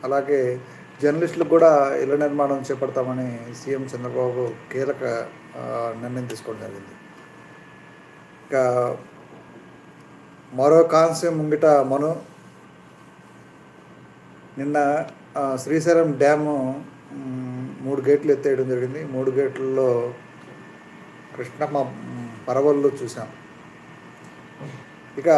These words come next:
పా-, పట్టాదారు పాస్ పుస్తకాలకు సంబంధించి రాజముద్రతోటి పాస్ పుస్తకాలు ఇవ్వడానికి ప్రభుత్వం రెవెన్యూ శాఖలో, ఆ, సీఎం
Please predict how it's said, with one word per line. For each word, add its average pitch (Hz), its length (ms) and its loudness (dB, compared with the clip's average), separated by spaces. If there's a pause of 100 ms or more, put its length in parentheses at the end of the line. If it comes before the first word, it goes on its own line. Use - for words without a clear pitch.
(560)
పా-, 156 200 2
పట్టాదారు 160 500 4
పాస్ 151 320 0
పుస్తకాలకు 139 380 0
సంబంధించి 131 560 -4 (300)
రాజముద్రతోటి 151 1300 2 (120)
పాస్ 135 240 -2
పుస్తకాలు 131 280 -2
ఇవ్వడానికి 127 640 -2 (200)
ప్రభుత్వం 127 720 -4
రెవెన్యూ 127 280 -4
శాఖలో, 123 580 -2 (600)
ఆ, 120 300 -8
సీఎం 123 440 -6